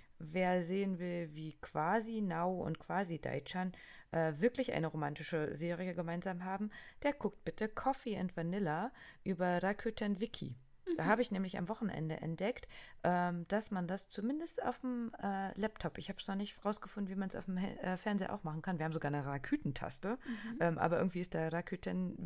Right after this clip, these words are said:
Speaker 1: Wiki nicht drauf. Ähm, also auf dem Laptop habe ich gesehen, kann man's umsonst gucken. Coffee and Vanilla mit deutschem Untertitel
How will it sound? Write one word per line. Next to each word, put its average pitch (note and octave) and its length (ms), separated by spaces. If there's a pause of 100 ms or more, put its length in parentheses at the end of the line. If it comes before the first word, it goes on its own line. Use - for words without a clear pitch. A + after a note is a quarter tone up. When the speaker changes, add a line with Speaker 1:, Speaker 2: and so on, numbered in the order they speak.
Speaker 1:
Wiki G3 300
nicht G3 300
drauf. G#3 200 (460)
Ähm, F3 380 (120)
also F3 280
auf - 140
dem E3 140
Laptop B3+ 360
habe A3+ 100
ich A3 120
gesehen, G#3 300
kann F#3+ 140
man's F#3 160
umsonst G3+ 400
gucken. D#4 260 (120)
Coffee B3+ 340
and F#3+ 160
Vanilla A3+ 400 (460)
mit G3+ 440
deutschem F#3 360
Untertitel A#3+ 720